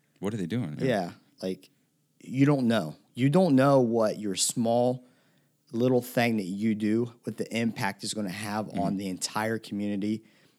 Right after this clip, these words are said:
Speaker 2: a-, as a leader. And that's the thing. It's, I am sm-, I'm, like, I, I've never been into small details, f-,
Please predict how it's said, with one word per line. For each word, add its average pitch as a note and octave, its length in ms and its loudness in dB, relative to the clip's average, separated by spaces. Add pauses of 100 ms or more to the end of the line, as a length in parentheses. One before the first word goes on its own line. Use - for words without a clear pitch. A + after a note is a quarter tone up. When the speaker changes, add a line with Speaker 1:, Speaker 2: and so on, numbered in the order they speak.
(200)
Speaker 2:
a-, F#2+ 200 -4
as G2 200 -4
a F#2 60 -2
leader. F2 440 -2
And A2 140 -2
that's G#2+ 160 -2
the G#2 80 -2
thing. G#2+ 260 -6
It's, F#2+ 220 -10 (560)
I G#2+ 140 2
am G#2+ 120 0
sm-, - 280 -2 (360)
I'm, G#2+ 160 -2 (240)
like, A#2 160 -6
I, A2+ 160 -4
I've B2+ 140 2
never C#3+ 320 6
been B2 240 2
into A2 400 -2
small G2 340 -4
details, F#2+ 560 -8 (220)
f-, F#2 60 -18